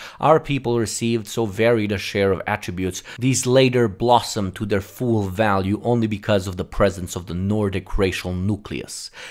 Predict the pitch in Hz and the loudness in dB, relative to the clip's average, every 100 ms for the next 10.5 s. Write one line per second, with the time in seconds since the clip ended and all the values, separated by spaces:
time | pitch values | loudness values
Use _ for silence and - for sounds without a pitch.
0 | - 110 113 165 - 104 87 78 - - | -6 -2 0 0 -2 0 0 -2 -8 -10
1 | - - - 110 104 101 95 87 95 113 | -14 -20 -8 -2 0 0 -2 -2 0 0
2 | 113 - 98 87 85 90 87 - 104 95 | -2 -2 -4 -2 -4 -2 -6 -4 -4 -2
3 | 87 - 90 90 80 82 - 87 85 92 | -6 -8 -6 -4 -6 -6 -8 -8 -6 -6
4 | 87 - 98 85 92 95 - - 113 107 | -6 -6 -2 0 0 -2 -8 -4 0 2
5 | 92 90 - 95 92 - 113 92 69 50 | 2 0 -6 -4 -4 0 0 0 -2 -8
6 | - - - - 117 120 107 101 104 104 | -16 -18 -18 -4 0 2 2 4 4 2
7 | 101 98 101 95 117 101 85 92 90 - | -4 -6 -8 -4 0 0 0 -4 -4 -6
8 | 92 107 92 - 87 82 85 82 85 90 | -2 -2 -2 -4 -4 -2 -4 -4 -4 -4
9 | 90 87 85 87 - 92 85 90 - 85 | -2 -4 -4 -6 -2 -2 -2 -8 -6 -10
10 | 90 98 104 98 95 | -8 -4 -2 -2 -4